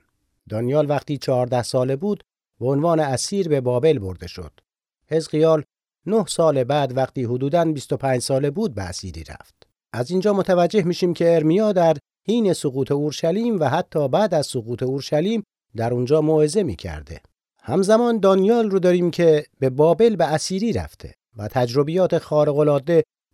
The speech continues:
و خدمت خارق‌العاده‌ای در قصر نبوکدنصر داشته. ما بعداً دانیال رو به عنوان یکی از مهیج‌ترین انبیا خواهیم دید.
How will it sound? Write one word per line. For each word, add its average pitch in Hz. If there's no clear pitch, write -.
و 120
خدمت 156
خارق‌العاده‌ای 170
در 113
قصر 143
نبوکدنصر 151
داشته. 85
ما 208
بعداً 180
دانیال 180
رو 175
به 160
عنوان 175
یکی 175
از 151
مهیج‌ترین 156
انبیا 127
خواهیم 120
دید. 64